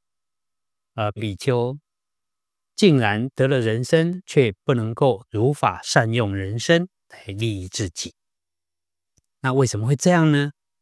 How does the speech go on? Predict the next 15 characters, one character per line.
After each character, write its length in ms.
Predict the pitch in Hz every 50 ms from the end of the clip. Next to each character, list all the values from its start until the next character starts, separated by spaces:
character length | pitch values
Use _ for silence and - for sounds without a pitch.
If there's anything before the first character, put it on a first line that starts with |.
| _ _
因 280 | - 123 120 104 101 107
为 200 | 113 110 98 - _ _ _ _ _ _
三 480 | - - - - 156 147 143 147 147 139 _ _ -
毒 300 | 139 107 87 87 98 - _ _ _
的 200 | - 110 95 87 - _ _ -
力 160 | 147 120 110
量 260 | 110 117 107 92 92 _ _ _ _ _ -
太 360 | - - - 151 127 110 98
强 400 | - - - - 85 87 92 92
大 300 | - - 107 95 85 82 82
了， 80 | 82 _ _ _ _ _ _ _ _ _ _ _ _ _
贪 220 | _ - 110 101 98
嗔 240 | - 117 101 95 98
痴 300 | - - - 107 98 92
啊， 140 | 92 92